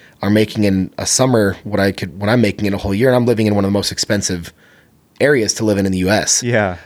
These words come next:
Speaker 1: Um, and so I, I called up Vess and Dave, and they had independently talked. Dave was the, the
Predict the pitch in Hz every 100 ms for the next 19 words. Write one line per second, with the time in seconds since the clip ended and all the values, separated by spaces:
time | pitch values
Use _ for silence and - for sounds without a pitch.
0 | - 101 92 85 80 82 - - 113 101
1 | - 113 101 98 95 92 - 101 98 131
2 | 127 110 104 - 113 110 101 - 101 104
3 | 104 104 95 - - - - - 107 113
4 | 123 113 107 113 98 110 101 98 - 104
5 | 101 - - 110 113 104 98 - 95 107
6 | 113 80 107